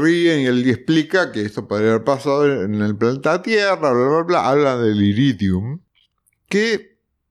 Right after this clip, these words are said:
yo no sé, no me acuerdo, pero no sé si esto del iridium es la base para lo que después va a ser la única defensa que tienen contra los lagartos. Yo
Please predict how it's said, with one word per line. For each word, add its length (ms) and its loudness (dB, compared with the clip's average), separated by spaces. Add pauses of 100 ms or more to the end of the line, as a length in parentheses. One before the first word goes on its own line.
(260)
yo 220 -4
no 140 -4
sé, 400 -2
no 200 -4
me 80 0
acuerdo, 800 -2
pero 160 -8
no 200 0
sé 220 -2
si 220 -2
esto 300 0
del 160 2
iridium 760 0
es 220 -2
la 200 2
base 420 0
para 220 0
lo 120 0
que 120 0
después 280 -2
va 180 -2
a 60 -4
ser 420 0 (320)
la 120 2
única 340 2
defensa 560 0
que 140 -2
tienen 500 -2
contra 340 -4
los 200 -2
lagartos. 760 -6 (920)
Yo 440 -2